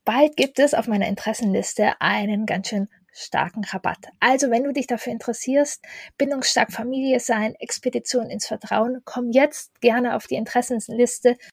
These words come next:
Du findest den Link direkt in den Shownotes oder du gehst direkt auf die Seite, äh, w w w bindung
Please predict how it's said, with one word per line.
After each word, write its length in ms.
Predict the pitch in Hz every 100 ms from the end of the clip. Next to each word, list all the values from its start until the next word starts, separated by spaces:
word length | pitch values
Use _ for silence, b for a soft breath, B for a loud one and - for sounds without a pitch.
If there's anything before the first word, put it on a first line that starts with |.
| _ _ _ _ - 381 381 277
Du 60 | 233
findest 360 | 294 285 285
den 160 | 240 233
Link 220 | 285 302
direkt 320 | 240 226 240
in 120 | -
den 120 | 214 202
Shownotes 640 | - 277 294 277 269 -
oder 360 | 247 247 247 240
du 400 | 240 240 240 233
gehst 260 | 240 -
direkt 300 | 226 302 -
auf 120 | 220
die 120 | - 226
Seite, 520 | 220 208 240 247 233 B B 233 226 185
äh, 560 | - 214 208 202 208 214
w 160 | 220
w 180 | 208 202
w 400 | 233 254 277 269 B B _
bindung 440 | 262 269 269 254